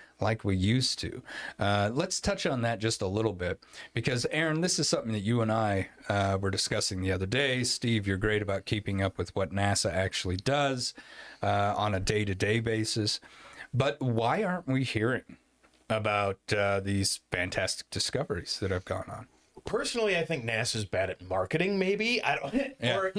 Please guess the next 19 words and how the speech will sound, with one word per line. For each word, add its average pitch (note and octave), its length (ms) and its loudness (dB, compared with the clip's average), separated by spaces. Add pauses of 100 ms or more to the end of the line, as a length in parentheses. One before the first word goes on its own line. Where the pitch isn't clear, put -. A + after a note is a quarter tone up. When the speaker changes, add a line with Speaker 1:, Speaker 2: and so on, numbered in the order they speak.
(300)
Speaker 2:
it's - 180 0
just - 280 -2 (180)
news D3+ 360 4
cycles, D#2+ 440 -4
right? F#3+ 340 0
I E3 60 -2
mean, D3+ 200 0
like, C#3+ 280 0
we D3+ 100 0
get D#3 300 -2
more C#3 280 4
into C3 600 0 (300)
what's - 180 -2
going C#3 160 0
on A2+ 160 0
in A2+ 80 2
the A#2 80 4
Ukraine C3 500 0 (360)
or A#2+ 520 2